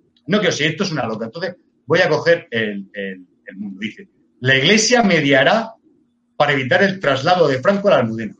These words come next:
Esto es la, el, el título en El Mundo del martes treinta de octubre, en la página seis, este en España, el otro estaba en So-, en Sociedad. Y dice,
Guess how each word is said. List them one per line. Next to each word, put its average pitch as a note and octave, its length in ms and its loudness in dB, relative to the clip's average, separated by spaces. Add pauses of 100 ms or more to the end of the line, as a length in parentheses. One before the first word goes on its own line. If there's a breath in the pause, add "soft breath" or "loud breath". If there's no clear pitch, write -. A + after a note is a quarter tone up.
(120)
Esto F#3 240 0
es - 360 -4
la, A#2 500 -2 (400)
el, A2 320 -6
el G#2+ 160 -12
título D#3 460 0 (200)
en A2 140 -4
El G#2 140 -2
Mundo F3 600 0 (120)
del G#2+ 140 -4
martes C#3+ 340 0
treinta D3 280 2
de D3 60 6
octubre, F#3 600 0
en A2+ 80 -6
la G#2 100 0
página C3+ 340 -2
seis, G3 400 -2
este B2 220 -2
en D3 60 -2
España, G2 460 -8
el A#2 60 -12
otro B2 140 -6
estaba B2+ 200 -6
en B2 60 -6
So-, - 200 -12
en G2 180 -18
Sociedad. - 380 -14 (560)
Y E3+ 80 0
dice, C#3 500 -4